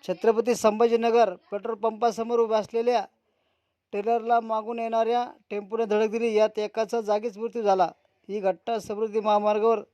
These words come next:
सावंगी शिवारात शनिवारी पहाटे तीन वाजेच्या सुमारास घडली. शुभम राठोड, वय तीस वर्षे, राहणार रामनगर, तालुका अंबड असे मृत झालेल्याचे नाव आहे. समृद्धी महामार्गाने जालन्याकडून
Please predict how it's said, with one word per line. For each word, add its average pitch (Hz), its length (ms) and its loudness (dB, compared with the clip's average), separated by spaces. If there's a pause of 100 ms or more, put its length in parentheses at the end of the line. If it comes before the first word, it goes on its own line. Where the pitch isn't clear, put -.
(460)
सावंगी 196 400 -4
शिवारात 208 380 4
शनिवारी 208 540 -2 (680)
पहाटे 202 320 0
तीन 220 260 -6
वाजेच्या 220 320 -2
सुमारास 214 340 2
घडली. 185 380 0 (680)
शुभम 233 420 2
राठोड, 233 420 4 (1080)
वय 208 140 -4
तीस 247 300 -12
वर्षे, 233 300 0
राहणार 220 300 2
रामनगर, 220 520 0
तालुका 214 300 -2
अंबड 214 260 -2
असे 214 200 -2
मृत 214 280 -8
झालेल्याचे 208 640 0
नाव 208 220 -2
आहे. 185 260 0 (680)
समृद्धी 214 360 -2
महामार्गाने 226 880 2 (100)
जालन्याकडून 208 640 2